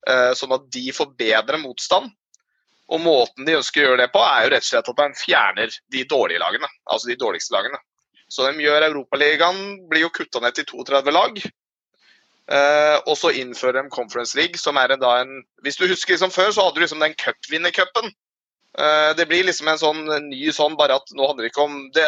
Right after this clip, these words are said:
det er mye cupmestere her, for å si det sånn, så du kan si det blir liksom en liten arvtaker til det,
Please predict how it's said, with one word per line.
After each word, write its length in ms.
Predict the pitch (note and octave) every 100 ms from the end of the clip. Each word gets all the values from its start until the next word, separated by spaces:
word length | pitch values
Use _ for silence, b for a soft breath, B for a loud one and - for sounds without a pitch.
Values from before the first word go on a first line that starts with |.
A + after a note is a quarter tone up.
| D3
det 40 | D3
er 80 | A3
mye 140 | F#3+
cupmestere 580 | - C3 - E3+ - F#3+
her, 160 | G3 G3
for 120 | F#3+
å 40 |
si 80 | F#3+
det 80 | F#3+
sånn, 140 | A3+ F#3+
så 80 |
du 80 | F3
kan 120 | F3
si 100 | F#3 F3+
det 80 | F3+
blir 200 | E3 -
liksom 240 | F3 E3+
en 80 | F3
liten 220 | D3+ E3
arvtaker 420 | E3 A#2 A#2 B2+
til 120 | E3+
det, 100 | D#3